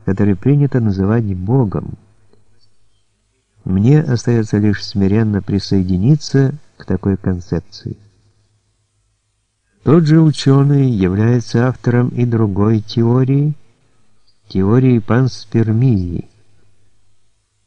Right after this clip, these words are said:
Согласно ей, повсюду в космосе рассеяны семена жизни. Вот так просто и автоматически,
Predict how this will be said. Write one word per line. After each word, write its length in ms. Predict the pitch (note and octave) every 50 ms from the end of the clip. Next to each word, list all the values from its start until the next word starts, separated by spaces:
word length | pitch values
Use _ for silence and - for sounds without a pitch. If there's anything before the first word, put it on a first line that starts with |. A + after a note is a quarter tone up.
| _ _ _ _ _ _ _ _
Согласно 500 | - G2+ F2 F2 F#2+ A#2+ C3 - - B2
ей, 400 | A2+ G#2+ F#2 G2+ G#2 G#2+ A#2 A2
повсюду 680 | - - G#2 G2+ F#2 F#2+ - - A#2+ C#3 C#3 B2 A#2 G#2
в 60 | -
космосе 600 | - - A2 A2+ A2 - - A#2 A2+ - - G#2+
рассеяны 540 | G2+ G2 F#2+ - - A2+ A#2 A#2 A#2 A#2 A2+
семена 540 | - - - G#2+ G2+ G2 G2 G#2 G#2+ A2 G#2+
жизни. 580 | F#2+ G#2 B2+ C#3+ C3+ G#2 F2+ F2+ F2 - - - _ _ _ _ - - - - - - - - _ _ _ _ _ _ _ -
Вот 240 | G#2 A2 D#3 F3+ - -
так 280 | - D#3+ E3+ E3+ - -
просто 560 | - - G#2+ A2+ D3 E3+ F3+ - - - D#3+
и 60 | D3+
автоматически, 1000 | C#3+ B2 - - B2 A#2 G#2+ F#2+ F#2 - C3+ D#3 D#3+ - D#3+ - - - D3 C#3